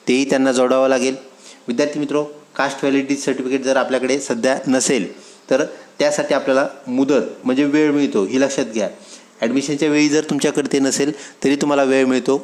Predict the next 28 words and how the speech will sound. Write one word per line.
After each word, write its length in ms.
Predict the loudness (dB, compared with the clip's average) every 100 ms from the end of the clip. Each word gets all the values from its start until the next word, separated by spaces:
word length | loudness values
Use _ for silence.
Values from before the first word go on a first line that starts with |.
| -6 -4
तुम्ही 140 | -2
कॉलेजला 340 | 2 2 2
मागून 240 | 2 0 0
तो 120 | 2
वेळ 200 | 2 2 -2
घेऊ 200 | -2 0
शकता 380 | 0 -4 -2 -4 -4 -18 -8
आणि 160 | -4 0
कॉलेज 320 | 2 2 0
ते 140 | 2
वेळ 240 | 2 2 -2 -2
देत 220 | 0 0
असतं, 300 | -2 -2 -4 -2
हे 160 | 0
लक्षात 240 | 0 0 -2
घ्या. 220 | 0 -2 -4 -16 -20 -8
कास्ट 280 | -4 -2 -2
व्हॅलिडिटी 300 | 0 0 -2
सर्टिफिकेटमुळे 720 | -2 -2 -2 0 0 2 2 0
कोणाचंही 540 | -2 -2 0 -2 0
ॲडमिशन 400 | 0 0 -2 -2 -2 0
रोखणार 440 | 0 0 -2 0
नाही, 240 | -2 -2 -6 -10 -16 -8
थांबवलं 400 | -2 0 2 2
जाणार 260 | 2 2
नाही, 200 | 0 -2 -8 -20 -6 -4
याची 220 | 0 0
आपण 260 | 0 -2